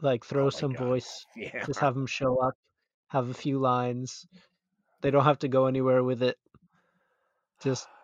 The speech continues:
Speaker 1: I think it'd be really cool to see him, especially since he's, like, folklore at this <laughs> point.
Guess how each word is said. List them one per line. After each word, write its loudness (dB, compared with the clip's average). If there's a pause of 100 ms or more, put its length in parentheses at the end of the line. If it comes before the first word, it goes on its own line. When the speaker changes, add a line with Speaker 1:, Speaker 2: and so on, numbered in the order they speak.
(160)
Speaker 1:
I -4
think -2
it'd 0
be 2
really 0
cool -6
to -10
see -6
him, -6 (100)
especially -4
since -8
he's, -6
like, -6 (1500)
folklore 0
at -4
this -6
<laughs> -6
point. -4